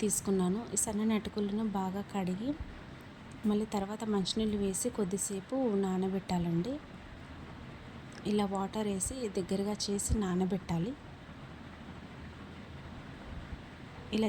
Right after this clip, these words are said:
చేసేసి మూత పెట్టుకొని కాసేపు ఒక ఫిఫ్టీన్ మినిట్స్ సేపు నాననివ్వాలి దీన్ని. ఆ వాటర్ అంతా అటుకులు అబ్జర్వ్ చేసుకోవాలి మొత్తం. ఇది పదిహేను నిమిషాలు అయిన తర్వాత ఇలా ఉంటుంది. మనకు మొత్తం గట్టిగా అయిపోతుంది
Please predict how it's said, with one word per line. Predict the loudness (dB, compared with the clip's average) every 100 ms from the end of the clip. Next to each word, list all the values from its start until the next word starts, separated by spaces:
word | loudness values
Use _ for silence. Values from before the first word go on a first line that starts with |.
| 4
చేసేసి | 2 2 2 4 6
మూత | 4 2 0
పెట్టుకొని | -2 2 2 4
కాసేపు | 2 4 2 4 2
ఒక | 2 0
ఫిఫ్టీన్ | -2 0 2 4
మినిట్స్ | 2 2 0
సేపు | 0 0 0
నాననివ్వాలి | 4 4 4 4 4 2 2 2
దీన్ని. | 4 4 4 0 -10 -12 -12 -14 -14 -12 -10 -10 -10 -4 2
ఆ | 6
వాటర్ | 6 4 2
అంతా | 2 4 4 4
అటుకులు | 2 2 2
అబ్జర్వ్ | 2 0 2
చేసుకోవాలి | 0 -2 0 2 4 4
మొత్తం. | 4 0 -2 -2 -4 -10 -12 -12 -12 -12 -12 -12 -14 -14 -14 -14 -12 -12 -12 -12 -12 0 2
ఇది | 2 2
పదిహేను | 2 2 0
నిమిషాలు | 2 2 4
అయిన | 4 4
తర్వాత | 2 0 0 2
ఇలా | 2 4
ఉంటుంది. | 4 2 0 2 2
మనకు | 0 0 -2
మొత్తం | -2 -6 0 4 4
గట్టిగా | 4 2 2 2
అయిపోతుంది | 0 -4 -2 0 2